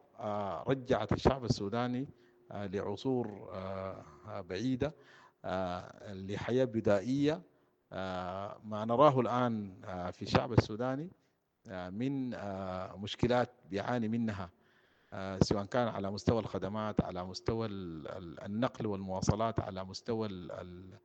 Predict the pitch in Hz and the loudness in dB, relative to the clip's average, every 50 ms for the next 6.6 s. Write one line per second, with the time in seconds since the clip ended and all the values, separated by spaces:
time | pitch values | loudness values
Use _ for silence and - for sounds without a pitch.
0 | _ _ _ - - - - - - - - - - - - 92 101 107 135 165 | _ _ _ -20 -20 -18 -14 -8 -6 -4 -2 4 8 8 8 8 8 4 2 2
1 | 190 - - _ _ _ _ _ _ _ _ _ _ _ _ _ _ _ _ _ | 0 -2 -10 _ _ _ _ _ _ _ _ _ _ _ _ _ _ _ _ _
2 | _ _ _ - - 95 117 127 127 147 135 143 135 131 - - 113 110 110 104 | _ _ _ -16 -10 -10 2 6 8 10 10 10 10 10 8 8 8 6 4 4
3 | 110 - - 151 131 123 120 - 120 113 123 131 127 120 104 107 107 120 120 113 | 6 6 6 6 6 4 2 0 2 2 4 4 4 4 4 4 4 4 4 2
4 | 113 110 107 113 107 101 95 92 - 98 85 - _ _ _ _ _ _ _ _ | 0 0 0 0 0 0 -2 -2 -4 -6 -6 -6 _ _ _ _ _ _ _ _
5 | 107 - - 139 127 123 123 120 135 135 131 117 120 113 - - - 117 120 123 | -2 2 4 4 4 4 4 2 2 2 2 -2 0 0 0 2 2 0 -2 0
6 | - 117 104 - - 104 101 90 92 95 98 | -2 -6 -4 -2 -2 -2 -2 4 4 4 4